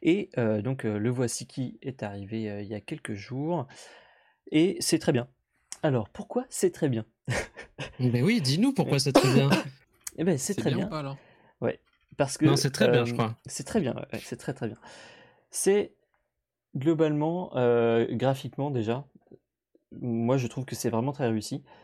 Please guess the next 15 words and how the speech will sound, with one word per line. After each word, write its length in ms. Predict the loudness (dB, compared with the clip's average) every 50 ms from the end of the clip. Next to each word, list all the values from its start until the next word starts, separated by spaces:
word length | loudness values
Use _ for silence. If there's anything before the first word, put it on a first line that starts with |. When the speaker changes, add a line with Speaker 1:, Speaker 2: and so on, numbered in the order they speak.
| -20 -14 -6
Speaker 1:
Alors, 360 | 0 2 2 2 2 -2 _ _ -10
effectivement, 400 | -4 -4 -4 -4 -2 -4 -2 0
on 120 | 0 2 2
a 200 | 4 4 2 0
tout 140 | -2 -6
cet 220 | -8 -8 -4 -4 -4
aspect 320 | -4 -4 0 0 2 2
un 100 | 2 0
peu 140 | -2 -2 -6
cubique, 560 | -8 -6 -8 -6 -4 -2 -2 -2 -4 -4 -2
euh, 240 | 0 2 2 2 2
des 100 | 2 0
couloirs, 720 | -2 -2 -2 0 2 4 4 4 4 2 0 0 0 0 0
euh, 640 | 0 2 2 2 2 2 0 0 -2 -2 -4 -6 -8 -8 -8
des, 540 | -6 -4 0 0 2 2 2 2 2 0